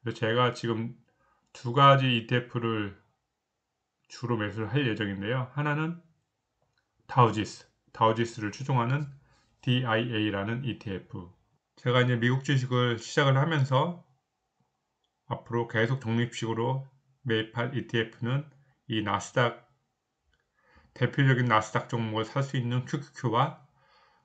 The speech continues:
다우지수에 속해 있는 다이아라는 이티에프입니다. 다이아는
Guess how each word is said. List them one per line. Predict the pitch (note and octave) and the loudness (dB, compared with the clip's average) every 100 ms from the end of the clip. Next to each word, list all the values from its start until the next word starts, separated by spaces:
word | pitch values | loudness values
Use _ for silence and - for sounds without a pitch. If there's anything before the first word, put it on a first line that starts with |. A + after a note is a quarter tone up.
| _ | _
다우지수에 | A#2 G#2+ G#2 A2 - A#2 G2+ | 0 2 2 -4 -4 -4 -4
속해 | - C3+ C3 | -6 -6 -2
있는 | A#2 A#2 B2+ C3+ C3 | -2 0 0 0 -2
다이아라는 | - A2 A2+ A2 G#2 A#2+ C#3 C#3 | -2 0 2 2 0 -2 -2 -4
이티에프입니다. | A2 - G#2 G2+ F#2 F#2+ F#2+ | -8 -6 -8 -8 -10 -12 -2
다이아는 | A2+ B2 B2+ A2+ D3+ G3+ | 2 4 4 4 2 2